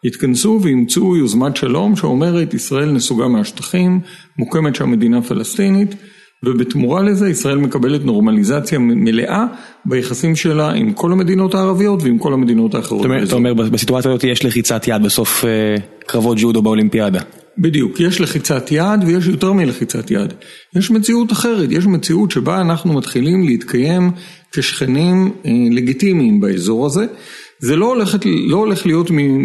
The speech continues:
Speaker 1: מיום למחרת סיפור אהבה לא נורמלי, אבל הולכים להיווצר אינטרסים הדדיים שיאפשרו את היחסים, יאפשרו יחסים אחרים בין שני העמים.
Speaker 2: אבל זה לא שבשאר האזור פה יש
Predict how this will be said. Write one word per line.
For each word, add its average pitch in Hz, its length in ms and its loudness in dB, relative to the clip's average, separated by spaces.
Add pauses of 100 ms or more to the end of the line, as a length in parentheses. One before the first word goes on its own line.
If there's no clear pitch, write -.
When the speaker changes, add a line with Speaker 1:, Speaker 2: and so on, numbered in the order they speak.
(380)
Speaker 1:
מיום 139 380 2
למחרת 131 480 0
סיפור 135 440 -2
אהבה 123 280 0
לא 120 140 2
נורמלי, 143 460 0 (640)
אבל 123 200 -2
הולכים 135 440 0
להיווצר 180 500 0
אינטרסים 151 580 0
הדדיים 113 580 2
שיאפשרו 208 600 -2
את - 100 -4
היחסים, 233 720 0 (520)
יאפשרו 185 600 0
יחסים 190 400 0
אחרים 156 340 0
בין 139 140 2
שני 131 180 -2
העמים. 120 340 2
Speaker 2:
אבל 110 100 0
זה 104 80 0
לא 151 60 0
שבשאר 143 460 0
האזור 120 400 0
פה 113 160 0
יש - 300 -4